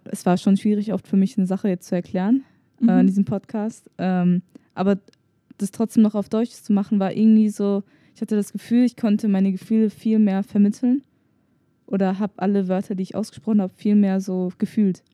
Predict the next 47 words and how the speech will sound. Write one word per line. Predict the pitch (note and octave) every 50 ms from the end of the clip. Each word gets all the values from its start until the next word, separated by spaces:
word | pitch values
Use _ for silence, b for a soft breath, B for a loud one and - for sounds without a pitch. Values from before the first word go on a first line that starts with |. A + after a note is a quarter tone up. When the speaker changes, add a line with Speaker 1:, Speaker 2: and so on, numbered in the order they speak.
| _ _ _ _ _ _
Speaker 1:
weil | - A#3+
es |
Speaker 2:
Okay. | - -
Speaker 1:
halt | C#4+ C#4
die | G#3+
Muttersprache | A3 A#3 - - F#3+ - - F#3+ F#3 G3 - G3+
ist | - - F#3+ - A#3
Speaker 2:
Mhm. | A#3
Speaker 1:
und | A3+ - - B3+ B3+ b b b b b b b b b b _
wenn | F#3 F3
man | E3+ E3+
so | E3+
über | E3 E3+ E3+
emo-, | - F3 F3 E3 -
emotionale | - G3 G3 F3+ - - F3+ F3 F3 F3 E3+
Themen | - - F#3+ F#3 F3+ F3
spricht. | - - - F3+ - b b b b b b b b
Also | G3 F3+ F#3+ G3 F#3 F#3+
fand | - G#3 G3+ G#3+
ich | G#3 -
es | G#3+ -
eigentlich | - G3 G3+ A3
ganz | - G#3 G#3+ - - -
cool, | - A3+ A3
auf | G#3 -
Deutsch, | - G3+ G3+ G3+ - - - - - - _ - - - A#3+ _
Deutsch | - F#3 G3+ A#3 - - - _ _
zu | _ - - A3
sprechen. | - - _ _ - A#3 A3+ - - B3 C4 - b b b b
Speaker 2:
Hat | - A3+ -
mir | C4 C#4 A#3
auch | A#3+ - _
gefallen. | - _ - B3 - A3+ -
Speaker 1:
Ja, | - G3+ G#3+ A3+ A3 - _
ja, | - G3 F#3
Speaker 2:
Mhm. | A3+ A#3 B3 D#4 F#4+ _ _ _
Speaker 1:
ja. | F#3+ E3+ F3 G3 - _ _ _ _ _ _ _ _ _ _ _ _ _ _ _ _ -
Ja, | F3+ - - _ _ _
gut. | - - - _ - _
Speaker 2:
Mal | B3+ A#3+ A3+ G3+
sehen, | G#3 G3+ G#3 G3+
wie's | G3+ G3+ -
weitergeht. | - - G#3+ - B3+ A#3 G#3+ A#3+ B3 -
Speaker 1:
Ja, | - - A#3 G#3+ A3 A#3+ B3+ A3+ A3
Speaker 2:
Mhm. | A3+ A3+ - -
Speaker 1:
ma-, | G3+ G3 - - - - _ _ _ _ -
ja, | G3+ G#3+ A#3